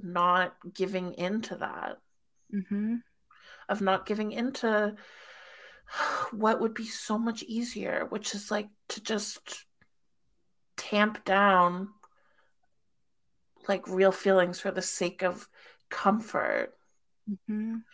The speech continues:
Speaker 1: Everyone else's comfort, like, your societal comfort, like, you know, just the privilege that comes with straightness. It's, like,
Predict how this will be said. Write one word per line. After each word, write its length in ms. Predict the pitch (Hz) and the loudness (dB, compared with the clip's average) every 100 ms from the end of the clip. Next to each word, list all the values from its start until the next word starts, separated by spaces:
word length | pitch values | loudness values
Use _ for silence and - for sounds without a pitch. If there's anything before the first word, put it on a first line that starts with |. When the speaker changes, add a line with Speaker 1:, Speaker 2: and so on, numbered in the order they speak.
| - - - | -20 -16 2
Speaker 1:
Everyone 400 | 202 214 208 208 | 4 6 6 8
else's 380 | 185 202 214 208 | 8 6 -2 -4
comfort, 1000 | - 220 202 208 - 202 196 190 190 - - - - | -4 0 0 -2 -4 0 2 2 -2 -4 -18 -18 -6
like, 400 | - 180 175 - - | 4 4 4 -2 -6
your 260 | - 175 | 4 6
societal 640 | 180 190 - 180 156 185 190 | 4 -4 -2 0 2 4 2
comfort, 880 | - - 185 190 196 180 180 180 175 | 0 -2 -2 0 4 6 6 4 2
like, 400 | - 185 170 - - - - - - _ _ _ _ _ - | 0 0 0 -4 -20 -20 -20 -20 -20 _ _ _ _ _ 0
you 120 | 208 | 2
know, 140 | 190 | 4
just 220 | 185 214 | 2 -2
the 80 | 226 | -2
privilege 600 | 226 - 196 208 202 202 | -4 -2 -2 2 -2 -2
that 200 | - 190 | 0 0
comes 600 | - - 185 190 196 - - | 0 0 0 0 -4 -8 -6
with 640 | 196 180 175 185 - - - _ _ _ _ _ _ _ _ _ _ _ _ _ _ _ _ _ | 2 4 4 0 -6 -18 -20 _ _ _ _ _ _ _ _ _ _ _ _ _ _ _ _ _
straightness. 840 | - - - 180 180 196 196 202 - | -14 -4 2 2 0 -2 -2 -2 -4
It's, 240 | 208 - | -6 -2
like, 420 | 196 180 185 - | 2 2 0 -8